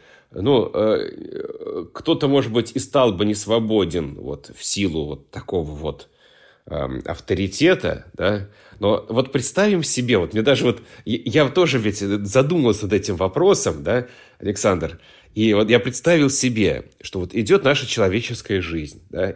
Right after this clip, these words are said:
и бытие Божие для всех очевидно. То есть оно не требует, э, как бы доказательств, потому что, условно говоря, э, ну, я так сейчас наивно несколько представлю,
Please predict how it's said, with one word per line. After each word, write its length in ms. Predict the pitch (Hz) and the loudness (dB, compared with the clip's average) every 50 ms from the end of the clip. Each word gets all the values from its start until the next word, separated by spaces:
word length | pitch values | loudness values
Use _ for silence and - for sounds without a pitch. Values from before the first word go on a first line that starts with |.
| - _ | -6 _
и 380 | 120 113 110 104 - - - _ _ _ _ _ _ _ _ _ _ _ _ _ _ _ | 0 2 2 2 0 -2 -12 _ _ _ _ _ _ _ _ _ _ _ _ _ _ _
бытие 580 | 104 101 143 160 - - 170 165 147 135 - - | -2 0 0 2 2 2 0 2 4 4 2 2
Божие 960 | 76 - 170 220 226 185 135 143 131 120 101 - - 104 90 78 71 - - _ _ _ _ - | 2 0 2 4 4 2 2 0 -2 -2 -4 -4 -2 -2 -2 -2 -4 -8 -16 _ _ _ _ -12
для 220 | 85 95 107 107 | -4 -2 -2 0
всех 320 | - - - 202 196 - - | 0 2 2 2 2 2 -2
очевидно. 760 | 143 - - - - 107 98 - 95 85 71 - - - - - _ _ _ _ _ _ _ _ _ | -4 -2 -2 -4 -4 -6 -6 -6 -8 -10 -10 -10 -14 -18 -20 -20 _ _ _ _ _ _ _ _ _
То 80 | - 104 | -8 -8
есть 100 | 95 - | -4 -2
оно 180 | 110 113 135 131 | 0 2 4 4
не 160 | 120 127 123 | 4 4 2
требует, 680 | 123 123 135 156 165 147 156 160 156 151 147 147 - - - _ _ _ _ _ _ _ _ | 4 4 4 6 6 6 6 6 6 6 6 2 -2 -12 -20 _ _ _ _ _ _ _ _
э, 220 | - 90 90 - - | -4 -4 -4 -4 -2
как 140 | - 123 110 | -2 0 2
бы 80 | 127 | 2
доказательств, 680 | 120 127 - - 120 104 104 151 202 214 - 160 123 - | 2 2 0 0 0 2 4 4 4 4 2 -2 -6 -2
потому 180 | 117 139 160 | 0 0 2
что, 120 | 151 - 151 | 2 0 0
условно 560 | - 156 - - - 165 156 123 98 90 95 | 0 2 2 2 2 2 2 2 0 -2 -6
говоря, 640 | 85 90 101 98 113 127 156 202 220 233 214 - - - - _ _ _ _ | -6 -4 -2 0 0 2 2 2 2 2 0 -2 -8 -18 -20 _ _ _ _
э, 240 | 104 107 85 - - - | -4 -4 -4 -4 -2 -2
ну, 260 | 123 120 135 131 104 | 0 2 4 4 4
я 180 | 98 110 117 107 | 6 4 4 4
так 180 | 104 95 - | 4 0 0
сейчас 320 | - - - 104 92 - - | -4 -2 -2 0 -2 0 0
наивно 380 | 101 107 120 123 107 95 92 | 2 2 4 2 2 2 0
несколько 440 | 87 85 80 76 - - - - 92 | 0 -2 -2 -4 -6 -10 -12 -16 -12
представлю, 680 | - - 92 - - - 208 233 220 175 120 98 - | -10 -8 -8 -8 0 2 4 4 4 4 4 2 2